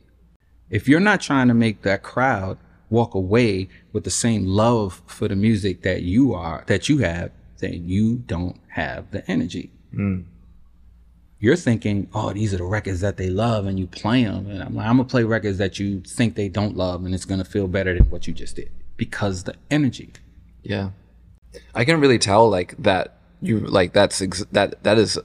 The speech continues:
Speaker 2: like, so much a part of your approach to D J and how much you love and how much you care about the culture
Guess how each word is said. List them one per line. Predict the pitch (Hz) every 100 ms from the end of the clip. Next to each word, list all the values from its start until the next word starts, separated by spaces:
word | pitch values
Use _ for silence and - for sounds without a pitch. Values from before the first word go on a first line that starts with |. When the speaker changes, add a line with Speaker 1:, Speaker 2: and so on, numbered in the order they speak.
| -
Speaker 2:
like, | 92
so | - 107
much | 104 87 98
a |
part | - 95 95
of | 104 - - -
your | 101
approach | 101 98 95 -
to | 92
D | 95
J | 92 92
and | -
how | - 120
much | 104 90 -
you | 95
love | 95 92
and | 85
how | -
much | 98 -
you | 92
care | - 92
about | 90 90
the | 90
culture | 95 90 - 92 92